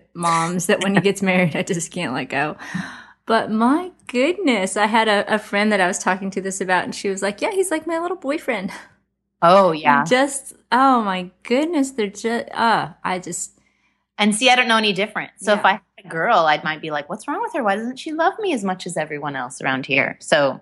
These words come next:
Speaker 2: yeah, I am kind of the queen and the princess.
Speaker 1: It
Speaker 2: There
Speaker 1: is, I
Speaker 2: a
Speaker 1: mean
Speaker 2: fascination. Fa-, yeah, my son told me the other day he wanted to be a girl like me.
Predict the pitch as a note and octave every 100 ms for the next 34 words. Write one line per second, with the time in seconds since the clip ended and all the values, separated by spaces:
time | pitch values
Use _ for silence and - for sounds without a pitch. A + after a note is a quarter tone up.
0 | - D#3+ C3+ B2 - _ - D#3+ E3 E3
1 | D#3 C#3+ C#3 - C#3+ C3+ C3 - C3+ C3
2 | A2+ - - - A#3+ - C3+ G3 F#3+ F#3+
3 | - G3+ F#3+ F3+ D#3+ E3+ - _ - C#3
4 | C3 - C3+ B2+ _ C3+ - D3+ C3+ D#3
5 | E3 G3+ G3 G3+ F#3 E3 D3+ D3 D3 D3
6 | D#3 D3 C#3+ C#3+ C#3 - C#3 C3+ C3 C#3+
7 | C3+ A#2+ A#2+ C3+ - D3+ B2+ -